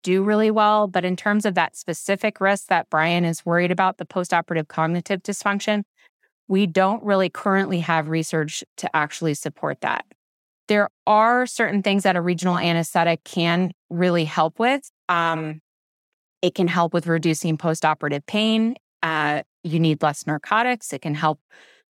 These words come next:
by reducing narcotics, and that in turn can reduce postoperative nausea and vomiting. Um, for certain surgeries, like fistula surgeries,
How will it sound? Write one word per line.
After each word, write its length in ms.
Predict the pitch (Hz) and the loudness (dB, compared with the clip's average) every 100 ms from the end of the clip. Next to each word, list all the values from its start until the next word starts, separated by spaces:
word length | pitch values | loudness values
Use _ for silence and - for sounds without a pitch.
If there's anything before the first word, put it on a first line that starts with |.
| _ | _
by 120 | - 160 | -2 0
reducing 580 | 156 151 165 - 170 | 0 -2 -2 -2 -2
narcotics, 720 | 156 147 - 196 202 254 220 - | 0 -2 -2 0 2 0 -4 -4
and 500 | 170 160 160 156 160 | -2 0 0 -2 0
that 280 | 165 170 - | 2 2 -2
in 160 | 175 165 | -4 -4
turn 260 | - 170 175 | 0 -2 0
can 220 | 185 160 | -2 0
reduce 500 | 156 151 151 - - - | 0 0 -2 -4 -14 -6
postoperative 600 | 165 - 151 - 156 147 | -6 0 -2 0 -4 -2
nausea 400 | 147 147 151 147 | 0 0 -2 -4
and 140 | 147 | -4
vomiting. 600 | 143 170 196 214 214 226 226 _ _ _ _ _ | 0 2 2 0 0 -2 -6 _ _ _ _ _
Um, 420 | - 170 160 156 160 | -4 0 2 2 0
for 180 | - | -2
certain 360 | 180 - 214 214 | -2 0 0 0
surgeries, 460 | - 196 202 196 180 | 0 0 0 0 0
like 140 | 160 | -4
fistula 540 | - 180 - - 220 | -2 -4 -2 -2 0
surgeries, 880 | 226 - 226 226 233 240 247 220 - | 0 0 0 2 2 2 0 -4 -10